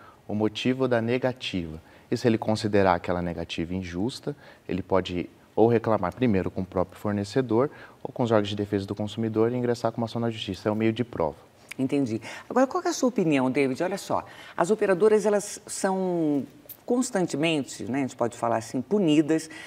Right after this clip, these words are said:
Speaker 2: Às vezes elas
Speaker 1: Uhum.
Speaker 2: são proibidas de vender, de comercializar os
Speaker 1: Uhum.
Speaker 2: planos, mas as reclamações continuam crescendo. O que que acontece,
Speaker 1: É um
Speaker 2: David?
Speaker 1: prob-, é um problema do setor.
Speaker 2: Hum.
Speaker 1: Ah, no órg-, trabalhando no órgão de defesa do consumidor,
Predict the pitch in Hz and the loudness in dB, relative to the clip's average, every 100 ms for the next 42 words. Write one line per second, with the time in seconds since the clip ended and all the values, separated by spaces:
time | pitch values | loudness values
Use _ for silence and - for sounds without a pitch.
0 | - 135 131 156 156 151 160 143 147 123 | -6 -2 0 0 2 0 0 0 0 0
1 | 135 135 120 120 135 110 127 143 135 95 | 0 -2 0 -2 0 0 2 4 2 0
2 | 104 123 120 113 117 107 117 113 98 90 | -4 0 0 0 -2 0 2 2 0 -2
3 | 113 123 147 151 151 - - - 254 254 | 0 2 2 0 -6 -16 -18 0 2 2
4 | 254 254 254 240 226 247 247 - 247 233 | 0 0 2 2 2 2 0 2 0 4
5 | 240 240 240 240 233 233 226 226 226 - | 4 4 4 0 0 0 2 0 -2 -10
6 | - - 208 160 135 110 - 117 139 117 | -20 0 0 2 2 2 -2 -2 0 0
7 | 87 95 87 101 101 104 95 98 101 101 | 0 -2 0 0 0 0 2 0 -2 -4
8 | - 135 147 139 107 98 90 - - 98 | -6 -2 2 2 0 -6 -10 -12 -2 2
9 | 98 98 113 135 131 - 101 92 - 107 | 4 6 8 6 4 -6 -10 -10 0 2
10 | 104 107 110 107 101 98 92 92 92 90 | 4 4 4 2 0 0 -2 -4 -4 -4
11 | 90 92 90 92 87 101 117 | -4 -8 -8 -6 -2 2 0